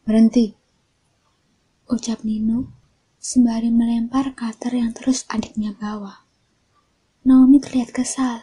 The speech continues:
sembari terus berusaha mengambil cutter yang terus Nino jauhkan darinya. "Kamu kurang kerjaan.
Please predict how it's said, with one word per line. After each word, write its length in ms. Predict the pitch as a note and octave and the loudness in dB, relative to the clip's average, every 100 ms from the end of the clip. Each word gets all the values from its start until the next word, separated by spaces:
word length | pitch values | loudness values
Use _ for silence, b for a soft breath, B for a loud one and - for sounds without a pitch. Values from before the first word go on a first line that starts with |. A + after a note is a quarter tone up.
| _ _ _ _ _ _ | _ _ _ _ _ _
sembari 400 | - - A3+ A3 A3 | -20 -12 -8 -8 -8
terus 240 | B3 C4 | -2 -2
berusaha 560 | - A#3+ A#3+ - A#3+ B3 C4 | -2 -6 -6 -6 -8 -2 2
mengambil 400 | B3+ A#3 G#3+ G#3 | 2 2 -4 -8
cutter 400 | A3+ A3 - B3+ | -10 -12 -10 -4
yang 240 | C4 B3 | -2 -4
terus 400 | C4 C4+ C#4+ - _ _ _ _ _ _ _ _ _ _ A#3+ | -4 -4 -4 -6 _ _ _ _ _ _ _ _ _ _ 0
Nino 240 | A3+ A3 | 0 0
jauhkan 480 | G3+ G3+ G3 - A3+ | -4 -12 -14 -6 -4
darinya. 480 | G3+ G3 G3+ G3 F#3+ _ _ _ _ _ _ _ _ _ _ _ _ _ _ _ _ | -4 -10 -10 -12 -14 _ _ _ _ _ _ _ _ _ _ _ _ _ _ _ _
"Kamu 160 | A#3 C4+ | 2 4
kurang 160 | C#4 A#3+ | 4 2
kerjaan. 640 | G#3+ F#3+ E3+ F#3 F3+ D#3+ | 0 -4 -4 -4 -8 -12